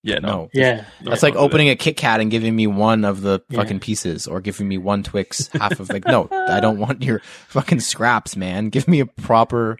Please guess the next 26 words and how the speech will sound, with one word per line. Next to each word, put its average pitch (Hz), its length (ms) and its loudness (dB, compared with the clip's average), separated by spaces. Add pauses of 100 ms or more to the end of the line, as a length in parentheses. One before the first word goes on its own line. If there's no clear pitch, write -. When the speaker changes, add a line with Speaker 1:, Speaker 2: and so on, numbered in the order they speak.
(100)
Speaker 2:
serving 107 480 -6
of 98 120 -10
candy. 101 460 -4 (260)
Anyways, 92 420 -2
I'm 120 80 -4
Speaker 3:
Yeah. 117 60 -2
Speaker 2:
getting 104 200 0
worked 92 220 -6
up. 80 160 -6
Alvin, 117 460 0
<laughs> - 80 -20
Speaker 3:
<laughs> - 0 - (1120)
Speaker 2:
what 151 200 4
was 143 200 4
your 135 140 4
least 120 260 -4
favorite? 92 420 -4 (640)
Speaker 1:
<clears throat> 123 540 -4
Candied 139 520 -2
apples. 117 840 -2 (320)
Speaker 2:
What? 539 480 0 (180)
You 247 160 -2
got 262 220 2
Speaker 3:
<laughs> - 0 -
Speaker 2:
those? 359 380 4
Speaker 3:
What? 165 260 0